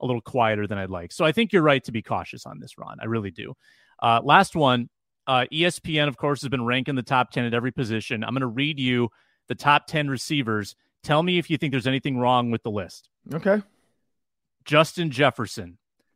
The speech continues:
Speaker 1: Davante Adams,
Speaker 2: Hmm.
Speaker 1: Ja'Marr Chase, Tyreek Hill, Cooper Kupp, Stefon Diggs, A J Brown,
Speaker 2: Mm-hmm.
Speaker 1: D K Metcalf,
Speaker 2: Hmm.
Speaker 1: Terry McLaurin,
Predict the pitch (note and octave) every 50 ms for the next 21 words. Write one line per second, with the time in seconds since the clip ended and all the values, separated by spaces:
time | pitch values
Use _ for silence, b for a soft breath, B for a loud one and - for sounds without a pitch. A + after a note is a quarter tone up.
0 | _ _ _ _ - B2+ A2 G2 A#2+ B2+ C3+ C#3+ C#3 - D#3+ D3 D3 C#3+ - -
1 | - C3 C3 B2 A2+ G#2+ F2+ E2+ F2+ - - - - _ _ _ _ - F3 G3+
2 | C3 - _ _ _ _ _ _ - C3+ A#2 B2 B2 C3 C#3+ C#3+ - - - -
3 | D3+ C3+ G#2+ F#2 - - - - - - _ _ _ _ _ _ _ _ _ _
4 | _ _ - - C3 C3+ C#3 C3 C3+ C#3 C#3+ C3+ - - - - - C#3 C3 G#2+
5 | F#2 F2+ - _ _ _ _ _ _ _ _ _ _ _ _ _ _ - - C#3+
6 | C3+ - - D3+ C#3 C3 - - - - E3 C3 G2+ - - - - _ _ _
7 | _ _ _ _ _ _ _ _ _ _ _ - - - C3+ C3 - - C#3+ C3
8 | C3 C3 B2+ B2+ G#2+ G2 - C#3+ C#3 A#2 F#2 E2+ _ - - - - _ _ _
9 | _ _ _ _ _ _ _ _ _ _ _ _ C3+ B2+ C3 C3 A2+ - C#3 C3
10 | B2+ B2 G2+ - A2+ G#2+ B2 C#3 C#3+ C3+ A#2 G2+ F#2 G2+ G#2+ A#2 B2+ - _ _
11 | _ - - - - - - _ A#2 C3 D#3 G3 G3+ - C3+ C3 B2 - - C3+
12 | A#2+ A2+ A2 A2+ C3 E3 - _ - - F3 F3 F3+ F3+ F3 - - _ _ _
13 | _ _ D3+ G3 D4 C4 G3+ - C#3 C3+ C3 C3 C3 B2+ A#2+ A2+ G#2 - - -
14 | - C#3 C#3+ D#3 E3 F3 F#3 F#3+ G3+ G3+